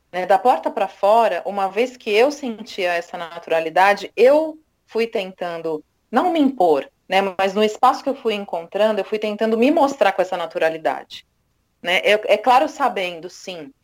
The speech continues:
que, é, hora ou outra você encontra um olhar torto ou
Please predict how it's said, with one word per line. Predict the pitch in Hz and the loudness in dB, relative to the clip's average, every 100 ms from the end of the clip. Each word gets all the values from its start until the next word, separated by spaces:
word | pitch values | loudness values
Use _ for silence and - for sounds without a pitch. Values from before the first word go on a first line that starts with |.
| - _ _ | -20 _ _
que, | - 196 165 147 _ _ - | -12 -10 -8 -14 _ _ -2
é, | 165 - | 0 4
hora | 202 220 | 6 6
ou | 208 | 4
outra | 196 - - | 0 -4 -10
você | 175 175 190 | -10 -10 -12
encontra | 175 175 165 175 | -12 -10 -10 -8
um | 165 156 156 156 | -10 -8 -8 -4
olhar | 156 156 147 - | 0 2 0 -2
torto | 175 202 240 247 254 | 2 4 6 4 2
ou | 226 185 185 180 180 | 4 6 4 2 -2